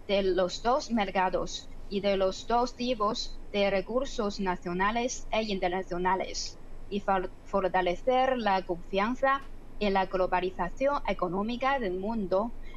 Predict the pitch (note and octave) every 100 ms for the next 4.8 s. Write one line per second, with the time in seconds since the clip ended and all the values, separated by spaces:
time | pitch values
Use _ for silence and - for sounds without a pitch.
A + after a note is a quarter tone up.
0 | - G3+ G3 - F3+ F3+ F#3+ F#3 F#3+ G3+
1 | A#3 C4 C4+ - - A#3+ B3+ A#3+ - G#3
2 | G3 F#3+ F#3 G3+ G#3+ - F#3+ F#3 F3+ G#3
3 | G#3+ G3+ G3 F#3 - - - - G#3 G#3
4 | G#3 G3 - F3+ F#3+ G3 F#3